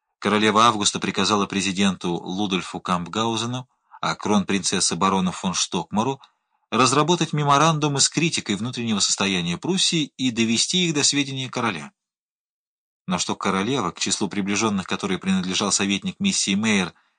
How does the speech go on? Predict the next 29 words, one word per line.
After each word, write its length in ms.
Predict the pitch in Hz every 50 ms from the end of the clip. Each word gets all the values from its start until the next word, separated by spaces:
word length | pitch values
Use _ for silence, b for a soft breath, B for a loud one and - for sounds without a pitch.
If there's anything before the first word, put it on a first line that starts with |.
| _ _ _ _ -
чрезвычайно 680 | - - 110 113 107 113 127 - 139 131 127 123 117
боялась 520 | 110 123 131 127 123 110 95 92 90 -
возможности 840 | 98 101 98 104 113 110 101 90 95 92 - - - 98 92 90 78
стюартовских 800 | - - - - 107 98 90 - - - - - - 98 -
катастроф, 720 | - - - - 90 - - - - 160 175 - - - _ _ _ _ _ _ _ _ _ _ _ _ _ _ _ _ _ _ -
это 240 | 113 151 - -
было 220 | 175 165 175 180 175
мне 260 | 170 165 170 175 175
известно 520 | 160 135 139 156 165 - - 165 156 151 b b b b b b b _ -
ещё 240 | 113 110 - 160 147
в 60 | -
тысяча 260 | - 165 151 - 156
восемьсот 360 | 151 143 - 143 143 156 143
шестьдесят 240 | - 156 135 147 135
втором 280 | - - 139 139 135 131
году, 360 | 120 120 107 104 131 156 156
это 180 | 143 - -
ясно 340 | 131 135 139 131 - - 131
выразилось 560 | 123 127 131 127 120 110 120 123 117 - - B B B B B B
в 80 | - -
том 160 | 127 120 110
подавленном 500 | 120 117 110 120 117 107 113 110 110 110
настроении, 560 | 107 98 - - 104 101 104 117 127 127 123
в 60 | 110
котором 340 | - - 101 - 101 101 98
король 320 | 92 104 98 101 110 110
возвратился 560 | 104 101 92 90 95 90 - 107 104 92 - 98
из 140 | 92 82
Бадена, 480 | 76 80 107 120 123 127 123 123 123 -